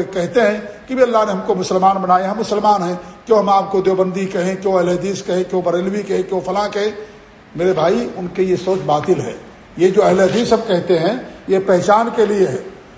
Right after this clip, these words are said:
کیونکہ اسلام کی عمارت میں تو سب داخل ہیں، دیوبندی بھی اور بریلوی بھی اور سارے لوگ کہتے ہیں،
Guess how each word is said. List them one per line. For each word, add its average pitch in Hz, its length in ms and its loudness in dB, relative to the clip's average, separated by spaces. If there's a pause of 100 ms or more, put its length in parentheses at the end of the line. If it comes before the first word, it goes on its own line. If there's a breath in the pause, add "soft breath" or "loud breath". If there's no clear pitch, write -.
(120)
کیونکہ 180 300 2
اسلام 208 500 2 (100)
کی 226 220 2 (140)
عمارت 190 420 4
میں 208 160 -2
تو 220 120 -2
سب 277 220 2
داخل 196 340 2
ہیں، 127 140 -8 (1200)
دیوبندی 185 460 0
بھی 220 280 0 (540)
اور 196 280 4 (520)
بریلوی 208 480 4
بھی 226 280 2 (320)
اور - 200 4
سارے 294 380 2
لوگ 269 180 4
کہتے 220 280 0
ہیں، 196 220 -4